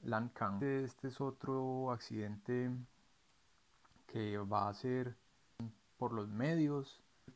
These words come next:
perfilado como otro accidente de la familia siete tres siete, pero hay que distinguir muy bien. Este es un tipo de aeronave totalmente diferente. Además, es una de las aeronaves de las cuales hay más ejemplares volando y, pues, por lo mismo,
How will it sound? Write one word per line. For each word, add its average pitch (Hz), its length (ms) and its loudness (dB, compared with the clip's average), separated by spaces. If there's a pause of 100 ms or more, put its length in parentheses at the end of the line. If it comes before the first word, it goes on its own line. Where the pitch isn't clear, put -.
(180)
perfilado 110 760 0
como 117 520 0
otro 127 300 -2
accidente 117 400 -4
de 131 40 0
la 120 100 0
familia 110 600 -4
siete 120 520 -4
tres 113 220 -6
siete, - 400 -8
pero 110 140 -2
hay 107 60 -4
que 117 140 -6
distinguir 107 500 -4
muy 110 160 -4
bien. 135 260 -6
Este 117 260 -6
es - 260 -8
un 123 180 -2 (100)
tipo 120 340 -4
de 117 60 0
aeronave 110 440 -2 (120)
totalmente 113 560 -6
diferente. 120 380 -4
Además, 113 300 -2
es 147 160 -10
una 151 160 -2
de 135 80 -2
las 113 100 -6
aeronaves 110 460 -4 (580)
de - 120 -2
las 104 160 -2
cuales 110 240 0
hay 127 120 2
más 123 300 2
ejemplares 113 680 -2
volando 104 460 -2
y, 107 240 4
pues, 101 440 2
por 104 180 -6
lo 101 100 -2
mismo, 117 640 -2